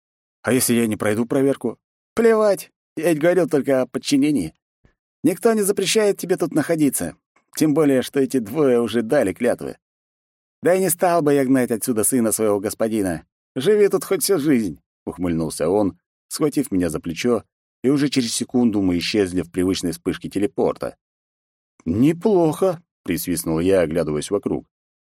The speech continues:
А посмотреть тут было на что. Огромная ровная площадка с толстенными каменными стенами.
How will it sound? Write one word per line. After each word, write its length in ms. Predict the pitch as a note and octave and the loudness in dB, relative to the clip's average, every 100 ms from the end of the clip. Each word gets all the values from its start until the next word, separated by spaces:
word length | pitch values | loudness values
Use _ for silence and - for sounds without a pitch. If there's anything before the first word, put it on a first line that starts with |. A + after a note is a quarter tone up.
| _ _ _ _ | _ _ _ _
А 160 | E2 E2+ | -4 -2
посмотреть 560 | C3 D#3+ D#3+ E3+ E3 | -2 -2 -4 -2 -4
тут 160 | F3 D#3+ | -2 -4
было 380 | D#3 D#3 D#3 D#3 | 0 2 2 2
на 140 | C#3+ | 0
что. 400 | A#2 - D2 B1 - _ _ _ _ - | -2 -4 -6 -6 -14 _ _ _ _ -6
Огромная 680 | C#2 D#2 G2 G#2 F#2+ F#2 F2+ | -6 0 2 2 0 -2 -2
ровная 360 | F#2+ F#2+ F2+ E2 | 0 0 -2 -4
площадка 720 | D#2+ - - G2+ F2+ - D#2 | -6 -6 -2 -2 -2 -6 -8
с 80 | |
толстенными 720 | - E2 D#2+ - G2+ F#2 F2+ F2 | -8 -8 -8 -4 -2 0 -2 -4
каменными 540 | - F#2 F2+ F2 F2 | -4 -2 0 -2 -2
стенами. 760 | E2 - B2+ A2 D#2 C2+ C2+ | -4 -4 0 0 -2 -4 -10